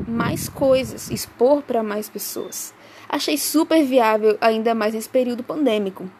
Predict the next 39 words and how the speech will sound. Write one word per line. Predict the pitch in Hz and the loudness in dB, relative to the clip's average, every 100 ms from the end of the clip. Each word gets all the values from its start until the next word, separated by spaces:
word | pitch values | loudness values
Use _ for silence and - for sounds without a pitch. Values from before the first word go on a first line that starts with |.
| _ - - | _ -20 -14
Se | - 254 | -8 -2
fosse | 233 240 | 0 0
um | 240 | 0
outro | 214 233 | 0 2
período, | 233 220 208 214 226 | 6 4 4 -6 -2
talvez | 220 214 214 | 0 2 2
eu | 208 | 2
não | 214 | -2
tivesse | 240 208 208 208 | -2 0 -2 -4
tanta | - 185 202 | -4 -4 -2
coragem. | 202 208 190 170 185 196 - - - - | 0 2 4 2 -2 -6 -12 -20 -20 -10
Mas | 220 220 | -2 2
agora | 214 208 220 220 220 | 2 4 4 4 2
eu | |
me | 220 | 0
sinto | 220 220 208 - | -2 -6 -6 -6
muito | 220 220 226 226 220 - 214 - | -4 -2 -2 -2 -4 -4 -4 -2
motivada | - 214 208 - 202 196 196 208 | 0 2 0 -2 -2 0 0 -2
e | |
contente. | - 202 - 208 208 - - - - - - | -2 -4 -2 -4 -2 -6 -8 -10 -14 -8 -4
Recebi | 240 254 262 | -2 0 0
muito | 240 294 311 | 0 0 0
apoio | 277 - 220 220 | -2 0 0 0
dos | 220 | -4
meus | 208 - | -6 -6
colegas, | 190 190 196 202 208 - | -6 -2 -2 -4 -8 -12
amigos | 226 208 208 208 202 | -10 -8 -8 -8 -8
e | 254 | -8
familiares. | 269 233 220 202 190 190 196 - - - - - - - - - - 269 | -6 -4 -4 -6 -6 -4 -2 -2 -6 -18 -20 -20 -20 -20 -20 -20 -6 -4
E | |
com | 269 269 | 0 2
certeza | 277 320 262 254 | 2 2 2 2
um | 277 | 2
dos | 262 247 | 0 0
meus | 247 240 | 2 2
outros | 226 | 2
objetivos | 240 233 240 - 226 220 247 - - - - | -2 -4 -4 -4 -6 -8 -10 -16 -20 -20 -4
é | 233 | -2
aprender | 233 - 311 285 214 233 | 0 0 0 4 4 4